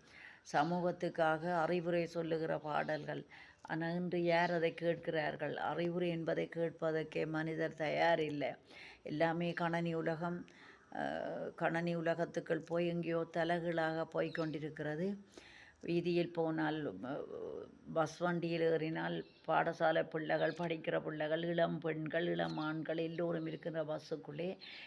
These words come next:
எண்ணிலண்ட காமக்களியாட்ட பாட்டுகளை எல்லாம் போடுகிறார்கள். ஏன் போடுகிறார்கள்? எப்படி அந்த ஒரு சமூகத்தை திருத்த முடியும் இப்படியானவர்கள்? என்ன செய்வது? இதற்கெல்லாம், அஹ், இதையெல்லாம் ஒரு பக்கத்தால,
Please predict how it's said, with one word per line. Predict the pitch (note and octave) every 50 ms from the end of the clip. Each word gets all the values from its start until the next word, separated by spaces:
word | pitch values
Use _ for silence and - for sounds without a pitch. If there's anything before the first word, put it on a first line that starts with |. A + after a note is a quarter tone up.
| - - -
எண்ணிலண்ட | - D#3+ E3 F3 F3+ F#3 F3+ E3+ E3+ E3+ E3+ E3 D#3 D#3 D3 D3 C3+ C3 - - - - - - _ _ -
காமக்களியாட்ட | F3 E3 E3+ F3 F3+ E3+ - F3 E3+ D#3+ D#3+ D#3+ E3 D#3+ D3+ D#3+ D3+ D3
பாட்டுகளை | E3 D#3+ D#3 D3 D#3 E3 D#3 D#3 D#3 D#3
எல்லாம் | D#3 D#3 D3+ D#3 D#3 E3 D#3+
போடுகிறார்கள். | E3 E3 D#3+ E3 D#3+ D3+ D3+ D3 C#3+ D3+ D3+ D#3 D#3 D#3+ D3+ - - - - - - - - - _ -
ஏன் | - D#3+ E3+ F3+ F3
போடுகிறார்கள்? | E3 F3 E3+ E3+ F3 E3 E3+ E3+ E3 D#3+ D#3 D#3 D#3+ D#3 D3+
எப்படி | D3 E3 E3 - - G#3 G3+ G3
அந்த | F#3 E3+ E3 D#3+ D#3
ஒரு | D3+ D#3
சமூகத்தை | C#3+ - D#3 D#3 E3+ F3 F3 E3+ E3 - E3 D#3
திருத்த | D#3 - E3 F3 D#3+ - - E3
முடியும் | D#3 D3+ D3 D3 D3 D3 D3+
இப்படியானவர்கள்? | D3+ D3+ D3 D3+ E3 D#3 D3+ D3+ D#3 D3+ D3 D3+ D3+ D3 D3 D#3 D#3 D3+ - D#3 D3+ E3 - - - - - - - _ _ -
என்ன | E3 D#3+ E3+ F3+ F3+
செய்வது? | E3+ - E3+ D#3+ D#3+ D3 D3+ D3 D3 D3+ D3+ D3 -
இதற்கெல்லாம், | D#3+ D#3 E3+ E3 E3 - - F3 D#3+ D#3+ E3 E3 E3+ F3 E3+ - - - - - - - - _ _ _ _ _ _ -
அஹ், | - C3 - - - - - -
இதையெல்லாம் | - - E3 E3+ E3 E3+ E3 E3 E3+ E3+ E3+
ஒரு | F3 F3 F3+ F3 E3
பக்கத்தால, | F#3 F3 - F3 E3 - F3 E3+ E3